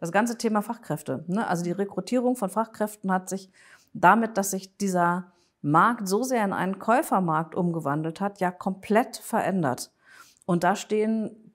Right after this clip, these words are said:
die ganzen Organisationen, die einstellen wollen,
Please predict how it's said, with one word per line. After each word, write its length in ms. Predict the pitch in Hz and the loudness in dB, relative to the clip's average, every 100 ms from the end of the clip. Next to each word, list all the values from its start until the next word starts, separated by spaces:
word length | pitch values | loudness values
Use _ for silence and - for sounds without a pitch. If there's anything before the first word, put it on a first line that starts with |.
| - | -8
die 100 | 185 | 2
ganzen 600 | 180 226 254 - 254 247 | 4 4 2 0 -2 -2
Organisationen, 1160 | - 208 208 202 208 196 190 - 185 202 202 | 0 0 0 0 -2 -2 -4 -4 -4 -4 -4
die 200 | 190 170 | -6 -6
einstellen 680 | - 165 190 - 175 175 175 | -4 -4 -6 -6 -4 -4 -2
wollen, 400 | 160 170 180 | -2 0 -2